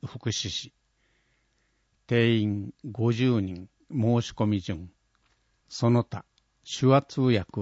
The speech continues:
あり、要事前申し込み。会場に空きがある場合は当日参加も受け付けます。申し込み、三月一日から電話で、自立生活支援課相談支援係。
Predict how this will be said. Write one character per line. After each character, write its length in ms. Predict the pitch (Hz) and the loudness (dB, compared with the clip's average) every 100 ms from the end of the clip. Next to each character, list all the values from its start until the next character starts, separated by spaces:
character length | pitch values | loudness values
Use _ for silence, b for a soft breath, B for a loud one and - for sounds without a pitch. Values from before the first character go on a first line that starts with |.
| 98 | -4
あ 100 | 98 | -6
り、 160 | 110 _ _ | -12 _ _
要 320 | - 127 123 87 | 0 2 2 0
事 160 | 104 | -6
前 120 | 98 113 | -2 0
申 360 | 107 98 92 | 0 -2 -6
し 100 | 92 - | -10 -14
込 100 | 95 | -16
み。 180 | 92 _ _ _ _ _ _ - | -18 _ _ _ _ _ _ 0
会 240 | 120 139 | 4 4
場 300 | 127 127 127 | 4 2 4
に 180 | 113 120 | 2 2
空 160 | 135 113 | 0 0
き 140 | - 139 | 2 4
が 180 | 131 | 4
あ 40 | 123 | 4
る 100 | 117 | 2
場 240 | 98 104 | 0 0
合 60 | 104 101 | 0 0
は 200 | 98 107 | -2 -4
当 220 | - 110 127 | -4 -2 -2
日 240 | 123 117 | -4 -8
参 320 | - 117 110 | -4 -2 -2
加 160 | - 110 | -2 -2
も 160 | 104 | 0
受 200 | 98 - | -2 -4
け 60 | 98 | -6
付 200 | - 92 | -6 -10
け 40 | |
ま 80 | 82 | -10
す。 240 | - - - _ _ _ _ _ _ _ _ _ | -16 -20 -20 _ _ _ _ _ _ _ _ _
申 180 | 113 117 | 0 0
し 80 | 113 - | 0 -4
込 120 | 104 | -4
み、 160 | 104 - | -4 -12
三 320 | - - 135 127 | -6 0 2 2
月 380 | 107 - - | -2 -6 -4
一 120 | 117 110 | -4 -2
日 200 | 113 - | -4 -4
か 120 | - | -6
ら 140 | 104 90 | -6 -4
電 300 | 101 113 117 | -2 -2 -2
話 120 | 104 | -4
で、 160 | 90 - _ _ - | -6 -12 _ _ -6
自 180 | 113 | -2
立 260 | 120 131 - | 0 0 -4
生 220 | - 127 | 2 2
活 300 | - 131 - | 4 0 -2
支 180 | - 120 | -4 0
援 220 | 117 113 | 2 0
課 320 | - - 107 - | -4 -6 -6 -6
相 320 | - 120 127 | -6 -2 0
談 300 | 120 123 113 | 2 2 0
支 260 | - 110 | -2 0
援 240 | 110 113 104 | 0 0 -2
係。 400 | 95 - 85 | -6 -10 -14